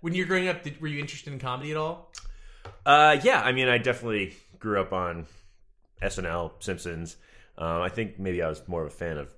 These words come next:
Speaker 2: television in general than,
Speaker 1: Mm-hmm.
Speaker 2: like, specifically comedy. Uh, but yeah, I was watching a ton of it. I remember my babysitter introduced me to, um, Liquid Television on M T V.
Speaker 1: Oh, yeah,
Speaker 2: Which
Speaker 1: yeah.
Speaker 2: is, like, where Beavis and Butthead spun off from.
Speaker 1: Mm-hmm.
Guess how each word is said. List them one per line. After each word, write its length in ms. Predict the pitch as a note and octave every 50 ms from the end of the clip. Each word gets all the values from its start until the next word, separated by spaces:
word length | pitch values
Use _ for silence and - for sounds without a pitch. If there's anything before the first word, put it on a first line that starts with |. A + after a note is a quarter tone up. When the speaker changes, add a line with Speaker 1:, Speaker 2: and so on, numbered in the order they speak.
| - -
Speaker 2:
television 600 | - F2 E2 D#2+ D2 D#2 E2+ E2 D#2 F#2 F#2 F#2+
in 160 | F#2 F#2 F#2
general 380 | F2+ F#2 F2 F#2 G2+ G#2+ A2 A2
than, 140 | F#2+ F2+
Speaker 1:
Mm-hmm. 60 | E2+ F2
Speaker 2:
like, 140 | E2 E2 D#2+
specifically 520 | - E2 D#2+ - F2 E2+ E2+ E2 F2+ E2+
comedy. 540 | - E2+ E2 F2 F#2+ G2+ A2 A#2 A2+ A2+ - - - - - - - - - - _ _ - _ -
Uh, 420 | E2 E2+ E2 D#2+ C#2+ C#2 C2+ D2 D2+ - _ _ _ _ - - -
but 140 | - G#2+ G2
yeah, 160 | E2 C2 D2
I 60 | E2
was 280 | D#2+ D#2 D2+ - - - - - -
watching 340 | D2+ C#2+ D2+ D2+ - - A1
a 40 | C#2+
ton 220 | - - D#2 D2
of 80 | C#2+ C2+
it. 100 | D2+ D2+
I 80 | D2 D#2+
remember 160 | D#2+ E2 E2
my 100 | E2 D#2
babysitter 480 | D2+ D#2+ D#2 D2+ D#2 - - D#2+ D#2 D2+
introduced 420 | D2 - D#2+ C#2+ D#2 D#2+ D#2 -
me 100 | D#2 D2+ D2
to, 320 | - - D#2 D2+ D2 D2 D2
um, 340 | C#2+ C#2 C2+ C2 C2 C2 - _ _ _ _ _ _ _ _ _ _ _
Liquid 280 | E2+ F#2 - - E2 -
Television 500 | - F2 F2+ F2+ F2+ G2+ G2 G#2 A2 G#2
on 120 | G2 F2+ E2+
M 80 | F2
T 160 | - - F#2 F2+
V. 300 | E2 F#2 F#2+ G2+ G#2 G#2 - -
Speaker 1:
Oh, 140 | D3 D3+
yeah, 360 | D#3 D#3 D#3+ F3+ G3 G3+ F#3+ -
Speaker 2:
Which 100 | A2 -
Speaker 1:
yeah. 60 | G#2+
Speaker 2:
is, 60 | G2
like, 140 | F#2+ F2+ E2+
where 80 | F#2+
Beavis 240 | E2+ F#2 F#2+ F#2+ F#2+
and 80 | F#2+ F2
Butthead 280 | F#2+ F#2+ F#2 G#2 G2+ G2
spun 200 | - - A2 A2
off 180 | A2 A2+ A2 -
from. 260 | B2+ B2+ B2+ C3 B2+ A#2+ - - _ - _ -
Speaker 1:
Mm-hmm. 120 | B2+ B2